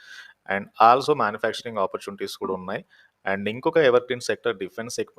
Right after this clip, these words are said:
ఆహ్, డిఫెన్స్ సెక్టర్. So ఇంపోర్టెడ్ డిఫెన్స్ ఎక్విప్‌మెంట్ కంటే కూడా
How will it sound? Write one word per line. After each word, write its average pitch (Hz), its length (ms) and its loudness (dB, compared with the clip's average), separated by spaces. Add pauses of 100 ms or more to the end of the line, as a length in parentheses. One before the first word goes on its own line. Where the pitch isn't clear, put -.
ఆహ్, 98 240 -4
డిఫెన్స్ 107 400 -8
సెక్టర్. 110 400 -4 (440)
So 101 200 -6 (1300)
ఇంపోర్టెడ్ 131 480 -2
డిఫెన్స్ 120 320 -6
ఎక్విప్‌మెంట్ 113 460 -8
కంటే 110 260 -4
కూడా 120 160 -2